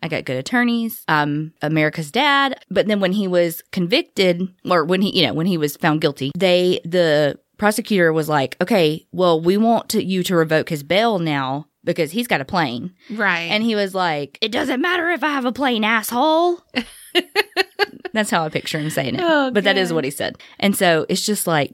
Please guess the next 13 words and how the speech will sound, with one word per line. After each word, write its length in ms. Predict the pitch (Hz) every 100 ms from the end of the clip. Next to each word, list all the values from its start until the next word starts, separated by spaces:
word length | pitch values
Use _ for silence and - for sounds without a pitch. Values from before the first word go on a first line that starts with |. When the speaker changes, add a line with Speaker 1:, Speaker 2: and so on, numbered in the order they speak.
| _
Speaker 1:
damn, 880 | - 262 285 294 294 285 277 269 247
he, 300 | 214 226 240
like, 220 | 208 170 -
you 120 | 208
know, 200 | 254 240
it's 120 | 220 220
like 160 | 226
you 80 | 240
can, 160 | 226 202
like, 260 | 165 - _
feel 400 | 220 220 220 214
his 260 | 220 180
panic 600 | - 196 175 156 151 -